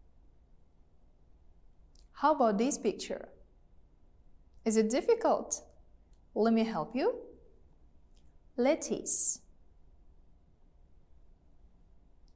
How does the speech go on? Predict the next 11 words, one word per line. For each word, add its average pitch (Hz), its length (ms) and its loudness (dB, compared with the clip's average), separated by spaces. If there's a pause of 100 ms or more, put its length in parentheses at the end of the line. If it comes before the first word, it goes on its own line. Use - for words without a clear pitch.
(1300)
How 220 160 0
about 202 220 0
this 202 180 0
picture? 294 520 -4 (2250)
You're 190 240 -2
right. 320 360 0 (1200)
It's 277 200 -8
a 240 40 -14 (140)
cucumber. 214 720 0 (3750)
Next - 260 -4
one. 311 200 0